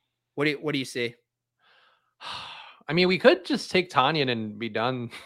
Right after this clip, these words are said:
Speaker 2: <laughs> at tight end too.
Speaker 1: I'd almost rather take Okui Boonham than,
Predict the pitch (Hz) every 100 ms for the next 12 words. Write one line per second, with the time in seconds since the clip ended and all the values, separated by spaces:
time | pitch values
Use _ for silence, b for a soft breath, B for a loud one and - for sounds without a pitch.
0 | B B B - 185 - 135 147 135 120
1 | 147 - - _ _ _ _ _ - 147
2 | 160 190 175 147 139 131 135 120 113 -
3 | 127 110 107 107 101 98 98 98